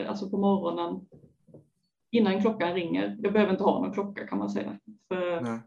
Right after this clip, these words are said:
Speaker 1: jag vaknar ändå och jag är
Speaker 2: Mm.
Speaker 1: utvilad
Speaker 2: Mm.
Speaker 1: på morgonen och jag har energi så det räcker,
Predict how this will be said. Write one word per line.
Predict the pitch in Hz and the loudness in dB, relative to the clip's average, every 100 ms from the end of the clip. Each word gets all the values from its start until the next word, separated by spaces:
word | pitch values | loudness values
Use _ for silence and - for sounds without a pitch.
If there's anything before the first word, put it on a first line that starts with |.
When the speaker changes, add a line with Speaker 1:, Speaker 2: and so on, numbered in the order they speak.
| _ _ | _ _
Speaker 1:
jag | 196 | -4
vaknar | 208 - 170 | -4 -4 -4
ändå | 180 185 208 202 _ - | 0 0 0 -6 _ 0
och | |
jag | 202 202 | 4 6
är | |
Speaker 2:
Mm. | 190 226 | 6 4
Speaker 1:
utvilad | - - - 104 107 - _ _ _ | 0 -4 -4 -6 -10 -12 _ _ _
Speaker 2:
Mm. | 113 107 - | -8 -8 -12
Speaker 1:
på | - - _ _ | -20 -20 _ _
morgonen | - 170 175 208 208 - - | -8 -4 -2 -4 -6 -14 -6
och | - 196 - _ - - _ | -6 -6 -14 _ -20 -20 _
jag | 208 | 0
har | 226 180 170 | 2 2 2
energi | 175 196 214 - 208 - - | -2 2 4 4 0 -6 -10
så | - | -4
det | 214 | 0
räcker, | 240 - - - - | 0 0 -10 -8 -8